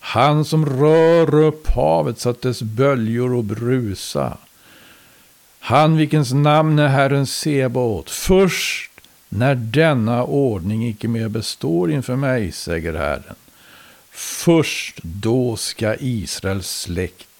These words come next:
upphöra att inför mig alltjämt vara ett folk. Känner vi igen det här? Detta släkte ska icke förgås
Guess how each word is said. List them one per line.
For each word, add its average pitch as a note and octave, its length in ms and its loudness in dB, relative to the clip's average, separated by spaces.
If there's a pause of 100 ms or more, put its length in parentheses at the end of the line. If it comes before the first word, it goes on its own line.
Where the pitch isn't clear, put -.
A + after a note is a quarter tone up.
upphöra F#2 520 -4
att - 140 -8
inför F#2+ 240 -8
mig D2+ 400 -8 (560)
alltjämt G2+ 880 -2
vara G2 280 -2
ett C#2+ 120 -14
folk. - 280 -18 (800)
Känner C#3+ 240 -2
vi D3 80 2
igen D#3 180 2
det C3 80 0
här? E2 180 -6 (480)
Detta B2 680 -2
släkte C#3+ 640 -4
ska D3 160 -4
icke A#2 180 -4
förgås B2+ 800 -6